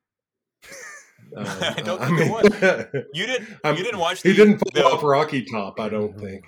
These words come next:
Speaker 1: He, but it was, do you remember the T V movie, the Hank Williams Junior story T V movie where he fall-, we used to, I feel like I, I used to do this bit all the time.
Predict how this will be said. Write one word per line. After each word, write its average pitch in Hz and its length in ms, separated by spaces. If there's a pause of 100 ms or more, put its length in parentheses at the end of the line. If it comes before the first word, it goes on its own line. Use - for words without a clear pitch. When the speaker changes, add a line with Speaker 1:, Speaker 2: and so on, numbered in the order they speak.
(920)
Speaker 1:
He, 175 220
but 165 240
it 165 80
was, 160 220
do 135 80
you 160 60
remember 170 180
the 156 80
T 165 160
V 151 100
movie, 135 340
the 120 140
Hank 120 160
Williams 117 320
Junior 107 340
story 113 360
T 110 160
V 110 100
movie 101 480
where 87 460
he 101 160
fall-, 98 400
we 185 120
used 294 180
to, 123 180
I 101 80
feel 147 180
like 120 140
I, 90 260
I 85 60
used 90 200
to 87 60
do 85 140
this 85 160
bit 82 160
all 85 100
the 80 60
time. 101 160